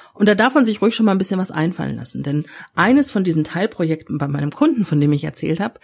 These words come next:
war noch gar nicht so weit und konnte noch gar keine Screenshots abgeben. Da konnte man also noch gar nichts sehen. Und dann haben die ein Mock-up gebastelt in dem Projektteam, also ein, na, Fake-Screenshot, haben ein Bild davon gemacht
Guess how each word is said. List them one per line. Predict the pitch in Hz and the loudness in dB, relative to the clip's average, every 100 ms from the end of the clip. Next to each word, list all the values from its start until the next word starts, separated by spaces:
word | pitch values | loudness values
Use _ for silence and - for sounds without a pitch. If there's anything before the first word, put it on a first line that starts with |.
| - - | -18 -10
war | 156 214 294 | -4 2 4
noch | 247 - | 4 2
gar | 147 139 | 0 0
nicht | 139 131 | -2 -6
so | - 135 | -10 -8
weit | 131 - | -8 -8
und | 185 | -12
konnte | - 277 285 233 | -2 -2 0 -2
noch | 185 | -2
gar | - | -6
keine | 165 185 185 | -8 -6 -8
Screenshots | 175 - 196 190 170 - - - | -8 -6 -6 -6 -10 -12 -18 -8
abgeben. | 262 262 - 196 156 151 - - | -6 -6 -2 0 2 0 -6 -10
Da | 170 | -4
konnte | - 247 269 | 2 4 4
man | 202 | 0
also | - 160 | -2 -2
noch | 156 143 | -2 -4
gar | 143 139 | -4 -4
nichts | 135 - | -6 -10
sehen. | 123 131 | -12 -12
Und | - - - - | -16 -20 -14 -2
dann | 180 | 2
haben | 240 254 | 4 4
die | 233 | 2
ein | 202 | 2
Mock-up | 202 277 - 160 - | 2 0 -2 -10 -8
gebastelt | - - 127 - 135 | -10 -6 -6 -6 -6
in | 151 | -2
dem | 151 160 | -2 -2
Projektteam, | 156 151 147 - 175 220 269 - - - | -2 -2 -4 -4 0 2 0 -8 -20 -8
also | 170 165 - | -2 -2 0
ein, | 156 151 151 156 _ _ - | 0 0 0 -4 _ _ -4
na, | 143 127 - | -4 -4 -8
Fake-Screenshot, | - 185 220 226 - - - - 180 156 135 143 - - | -8 -2 0 -2 -8 -8 -4 0 2 2 -2 -8 -12 -6
haben | 175 196 | -4 0
ein | 196 196 | -2 2
Bild | 226 294 294 | 2 4 2
davon | 156 - 139 139 | -2 -4 -8 -6
gemacht | 143 175 - | -6 -6 -6